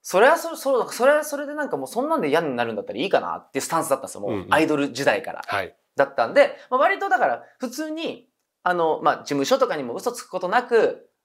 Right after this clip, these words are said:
Speaker 1: まあ、夜ご飯行ったり、飲み行ったりとかしたんですよ。
Speaker 2: うん。
Speaker 1: で、なんで結構まあ自由奔放にというか、まあ、自分のやりたいように、人様にこう、迷惑かけたりとか、殴っちゃったりとか、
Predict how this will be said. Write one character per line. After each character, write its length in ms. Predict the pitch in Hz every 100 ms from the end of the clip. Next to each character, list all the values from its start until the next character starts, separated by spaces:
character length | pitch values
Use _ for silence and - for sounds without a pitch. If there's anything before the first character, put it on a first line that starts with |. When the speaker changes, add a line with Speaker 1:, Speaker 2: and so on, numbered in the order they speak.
| _ _ _ _ -
Speaker 1:
ま 120 | 143
あ、 80 | 120 127
夜 220 | 135 113
ご 100 | 110
飯 160 | 123
行 80 | 98
っ 20 |
た 180 | - 269
り、 80 | 117 - _ 143
飲 140 | 151
み 100 | 117
行 80 | 95
っ 40 | -
た 120 | 190
り 80 | 123
と 80 |
か 120 | 127 107
し 60 |
た 100 | 110
ん 80 | 107
で 60 | -
す 100 | -
よ。 80 | - _ _ _ -
Speaker 2:
う 40 |
ん。 20 |
Speaker 1:
で、 340 | 349 175 - _ _ -
な 100 | 262
ん 100 | 247
で 120 | 254
結 160 | - 226
構 80 | 185
ま 80 |
あ 40 | 131
自 180 | 123 226
由 180 | 160
奔 380 | 117 - 170 170
放 160 | 147 147
に 160 | 139
と 60 | 110
い 20 |
う 60 | 104
か、 120 | 110
ま 120 | 120
あ、 40 | 117
自 160 | 135
分 140 | 180 180
の 80 |
や 100 | 170
り 140 | 175 226
た 120 | 285
い 120 | 285
よ 100 | 262
う 40 | 202
に、 200 | - _ _
人 240 | - 294 320
様 240 | 311 143
に 80 | 110
こ 280 | 104 101 _
う、 40 | _ _ -
迷 100 | 160
惑 120 | 147
か 80 | 135
け 100 | 202
た 120 | 156
り 80 | 143
と 100 | -
か、 160 | - - _ _ -
殴 240 | 123 139
っ 40 | 165
ち 80 |
ゃ 40 | 277
っ 100 | 277
た 80 | -
り 100 | -
と 80 | -
か、 180 | -